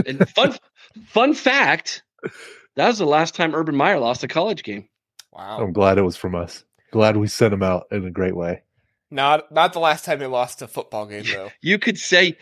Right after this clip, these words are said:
Speaker 1: you c-, you,
Speaker 2: N F L
Speaker 1: you
Speaker 2: was
Speaker 1: could,
Speaker 2: not pretty. <laughs>
Speaker 1: you could say Purdue kicked Urban Meyer that night.
Speaker 3: Yeah, I mean, he was kinda struggling on the sideline, so.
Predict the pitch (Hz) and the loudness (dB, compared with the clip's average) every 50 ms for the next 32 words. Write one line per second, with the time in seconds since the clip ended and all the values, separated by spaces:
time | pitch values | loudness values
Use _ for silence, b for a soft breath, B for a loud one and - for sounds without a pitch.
0 | B B B - 165 226 220 - - - B B B B B 165 196 220 - 175 | B B B -4 -2 -2 -2 -4 -8 -12 B B B B B -2 0 0 0 0
1 | 151 214 196 165 165 156 151 151 147 156 151 147 - - - 170 131 117 120 135 | 2 2 2 2 0 -2 -8 -8 -6 -4 -4 -4 -6 -8 -12 -14 -12 -12 -14 -16
2 | - - - - - _ - 143 180 220 240 233 - 233 - 185 - - - - | -18 -20 -20 -20 -20 _ -6 -2 2 2 2 2 2 0 -2 -2 -4 -6 0 2
3 | 277 254 214 170 151 143 135 135 139 - _ _ - 170 151 135 139 170 190 180 | 4 4 6 4 2 0 -2 -4 -8 -10 _ _ -8 -6 -6 -2 0 0 2 2
4 | 151 135 - _ _ - - - 208 185 - - - - - - 151 156 143 135 | 0 -2 -8 _ _ -8 0 2 2 2 2 -2 -10 -18 -10 -6 -6 -6 -6 -6
5 | 135 135 135 135 127 120 113 110 104 107 98 101 104 104 98 85 - _ _ _ | -8 -6 -6 -6 -6 -8 -10 -12 -14 -16 -16 -16 -16 -16 -16 -18 -20 _ _ _
6 | _ _ _ _ _ _ _ _ _ _ _ _ _ _ _ _ _ _ _ _ | _ _ _ _ _ _ _ _ _ _ _ _ _ _ _ _ _ _ _ _
7 | _ _ _ _ _ _ - 98 95 92 98 104 101 110 123 127 131 135 135 123 | _ _ _ _ _ _ -8 -4 -2 -2 0 0 2 4 4 6 6 6 6 4
8 | - - 135 139 135 123 - - 139 135 131 123 123 120 120 123 123 117 107 - | 2 2 2 2 2 0 -2 0 0 0 2 0 0 -2 -2 -2 -2 -2 0 2
9 | 135 127 127 120 110 98 98 98 101 95 90 - - 107 101 101 101 95 | 2 4 4 2 0 -2 -4 -4 -6 -8 -10 -6 -4 -2 0 0 -2 -4